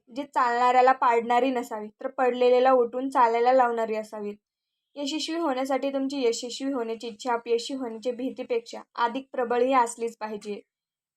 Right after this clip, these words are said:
जीवन असे जगा की तुम्ही हे जग सोडून जरी गेलो ना,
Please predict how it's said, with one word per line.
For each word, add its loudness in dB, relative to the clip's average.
जीवन 2
असे 2
जगा 0
की -16
तुम्ही -2
हे 0
जग 2
सोडून -2
जरी 4
गेलो 4
ना, -4